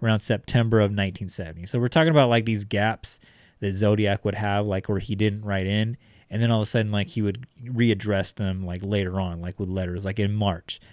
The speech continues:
addressing, like, the disappear-, what, inferring of the disappearance of Donna Lass, who was, um, she was, um, a worker at, she was actually a nurse at the Sierra, uh, Sahara Hotel, which is, like, a hotel by Lake Tahoe or whatever.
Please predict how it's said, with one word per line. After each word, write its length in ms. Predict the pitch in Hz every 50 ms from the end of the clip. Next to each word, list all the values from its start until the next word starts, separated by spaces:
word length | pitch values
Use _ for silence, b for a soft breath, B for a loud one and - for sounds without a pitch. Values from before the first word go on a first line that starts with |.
| b b b b b
addressing, 480 | 110 104 107 113 107 101 - 110 104
like, 140 | 101 101 101
the 80 | 107 95
disappear-, 460 | 95 104 - - 101 - - 123 - _ _ _ _ -
what, 180 | 123 127 123 - -
inferring 880 | 123 120 120 113 - - - 139 147 147 131 113 104 101 101 104 107
of 180 | 92 101 104 98
the 80 | 104 101
disappearance 720 | 101 104 - - 107 98 - 110 101 98 101 110 - -
of 300 | 95 101 95 90 90 95
Donna 280 | 107 101 101 101 92 90
Lass, 500 | 92 98 95 92 87 85 80 - - -
who 140 | - 123
was, 520 | 107 101 104 104 104 101 98 101 98 - - b b b b b b b b b b
um, 540 | - 117 110 110 107 104 101 95 95 107 - _ _ _ _ _ _ _ _ _ _ _ _ _ _ _ _ _ _ _ _ - - _ _ -
she 260 | - - - 143 135
was, 420 | 127 127 127 127 123 120 117 -
um, 340 | - 127 123 120 117 113 113 117
a 100 | 127 120
worker 400 | 117 135 156 156 - 185 156 135
at, 440 | - 123 117 117 113 113 113 - _ - 127 113
she 160 | - - -
was 100 | - 170
actually 240 | 208 208 - 185 147
a 40 | 120
nurse 460 | 110 110 113 135 143 131 113 - -
at 100 | 110 -
the 80 | - 104
Sierra, 540 | - - - 117 113 113 120 - - 113
uh, 40 | 107
Sahara 640 | - - - 120 107 - - - 147 143 147 151 131
Hotel, 600 | - - 135 117 110 - - - 104 95 92 90
which 220 | 95 101 98 -
is, 180 | 110 104 - -
like, 160 | 113 101 -
a 80 | 104 104
hotel 440 | 113 107 104 - - 117 107 104 101
by 200 | 101 98 95 95
Lake 260 | 92 98 95 90 -
Tahoe 280 | - - 92 92 95
or 160 | 92 90 90 90
whatever. 400 | 90 90 90 92 95 95 95